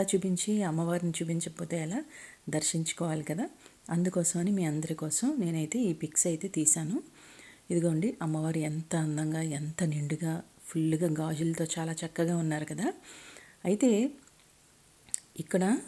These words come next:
ఏ పూజలకైనా సరే, మనకి దగ్గరలో ఏ గుడికైనా సరే చక్కగా వెళ్ళి అమ్మవారిని మనం దర్శించుకొని, దండం పెట్టుకొని, మంత్రాలు చదువుకొని పూజ చేసుకుంటే చాలా చక్కగా కరుణిస్తుందండి.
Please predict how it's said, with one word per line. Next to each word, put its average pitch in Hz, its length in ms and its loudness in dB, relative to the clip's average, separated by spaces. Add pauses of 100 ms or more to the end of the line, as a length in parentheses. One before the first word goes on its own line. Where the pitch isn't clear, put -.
(460)
ఏ 180 260 8
పూజలకైనా 202 680 4
సరే, 180 320 2
మనకి 185 300 4
దగ్గరలో 175 720 4
ఏ 170 300 4
గుడికైనా 170 500 2
సరే 175 320 -2
చక్కగా 170 440 0
వెళ్ళి 170 440 4 (440)
అమ్మవారిని 190 460 4
మనం 180 300 2
దర్శించుకొని, 170 800 0 (280)
దండం 160 320 0
పెట్టుకొని, 156 560 -2 (520)
మంత్రాలు 165 400 0 (120)
చదువుకొని 160 480 0 (420)
పూజ 175 140 0 (120)
చేసుకుంటే 156 680 -2 (540)
చాలా 156 240 -2
చక్కగా 165 440 -4
కరుణిస్తుందండి. 165 1080 0